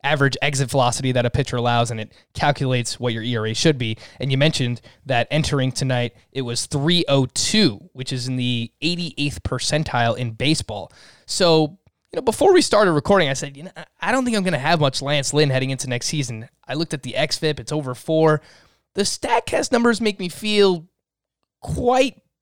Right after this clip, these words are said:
better because ninety-second percentile with his spin rate on his fastball. I mean, this is a guy that is, is predominant fastball pitcher. So to see that, I mean,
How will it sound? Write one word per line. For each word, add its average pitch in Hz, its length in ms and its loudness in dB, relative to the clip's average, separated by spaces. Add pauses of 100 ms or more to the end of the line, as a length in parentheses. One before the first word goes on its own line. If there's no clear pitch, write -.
(180)
better 113 480 -2 (320)
because 156 680 2 (520)
ninety-second 196 760 0
percentile 151 640 2
with 127 200 -4
his 120 180 -4
spin 190 320 2
rate 139 140 4
on 117 100 0
his 107 140 -6
fastball. 147 420 0
I 107 40 -8
mean, 120 120 -4
this 147 140 -2
is 147 80 -2
a 147 40 -2
guy 127 220 2
that 110 340 -2
is, 123 140 -2
is - 380 -8 (280)
predominant 139 540 0
fastball 127 580 -2 (140)
pitcher. - 420 -4 (380)
So 143 220 0
to 139 120 -8
see 196 220 -2
that, 135 340 0
I 110 40 -10
mean, 110 240 -10